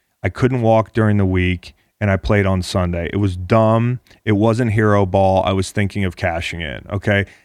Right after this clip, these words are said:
It was hero ball because I have pride and I want, I want to be tough. But playing through something like that, and I guarantee you J J's played through a number of things, my ankle lost centimeters of ankle flexion. If you know what ankle flexion is, it's like, uh, if your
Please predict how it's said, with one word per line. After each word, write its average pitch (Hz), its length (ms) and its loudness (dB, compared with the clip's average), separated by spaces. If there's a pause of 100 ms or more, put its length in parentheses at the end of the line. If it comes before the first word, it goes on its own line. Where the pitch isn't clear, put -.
(100)
It 160 60 2
was 170 160 4
hero 196 240 2
ball 120 240 2
because 104 200 -4
I 104 60 2
have 98 160 -2
pride 107 300 2
and 98 100 -2
I 92 60 -2
want, 95 180 -2
I 92 120 0
want 95 180 0
to 90 40 0
be 92 120 -2
tough. 98 400 0 (340)
But 107 160 0
playing 147 320 -2
through 139 160 0
something 110 380 -2
like 98 160 0
that, 98 140 2
and 73 100 -4
I 95 60 -2
guarantee 101 500 -2
you 98 120 0
J 92 220 2
J's 92 240 0
played 95 260 -2
through 95 120 -4
a 92 40 -2
number 92 280 0
of 92 80 -2
things, 90 500 -6 (1200)
my 120 260 0
ankle 117 420 0
lost 98 300 2
centimeters 117 960 0 (320)
of 110 200 0
ankle 104 280 0
flexion. 95 540 -2
If 90 220 -4
you 113 80 2
know 123 100 2
what 127 140 2
ankle 123 240 -2
flexion 143 480 -2
is, 95 240 0
it's - 320 -6
like, 95 320 0
uh, 95 380 2
if 92 140 -6
your 95 240 -2